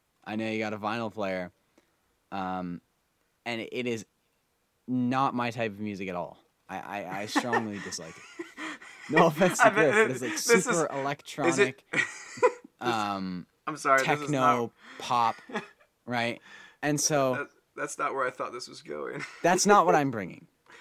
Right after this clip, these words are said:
Speaker 2: Um, wait, real quick, is it just G R I F F?
Speaker 1: Yeah.
Speaker 2: Okay, what album is it?
Speaker 1: I think it's her only one.
Speaker 2: Uh,
Speaker 1: Unless she has multiple.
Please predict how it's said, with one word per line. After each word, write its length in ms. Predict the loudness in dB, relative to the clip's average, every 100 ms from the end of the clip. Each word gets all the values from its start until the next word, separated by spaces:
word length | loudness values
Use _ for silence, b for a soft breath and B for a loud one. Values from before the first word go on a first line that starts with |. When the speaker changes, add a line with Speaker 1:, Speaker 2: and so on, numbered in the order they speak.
| B B 6
Speaker 2:
Um, 440 | 8 8 4 -14 _ _
wait, 140 | 0
real 140 | 2 0
quick, 320 | 0 -4 -4 _ _ _ _
is 360 | -6 -6 -6 -12
it 100 | -14
just 180 | -16 -14
G 220 | -6 -2
R 220 | -2 -2
I 160 | -4 -6
F 220 | -10 -12
F? 260 | -18 -18 _ _ -6
Speaker 1:
Yeah. 180 | -6 -6 _ _ _ _ _ _ _ _ _ _ -8
Speaker 2:
Okay, 220 | -6 -6 -12 _
what 180 | -2 0
album 280 | 0 -2 -12
is 120 | -20
it? 80 | -20 _ _ _ _ _ _
Speaker 1:
I 60 | -10
think 100 | -10
it's 140 | -10
her 80 | -10
only 220 | -8 -8
one. 260 | -12 -14 -20 _ _ _ _ _ _ _ _ _ _
Speaker 2:
Uh, 360 | -10 -10 -14 -16 -18 -20 -20 -20 -20 -20 -20 -20 -20 -16
Speaker 1:
Unless 220 | -14 -12
she 80 | -12
has 140 | -14 -14
multiple. 360 | -16 -20 -20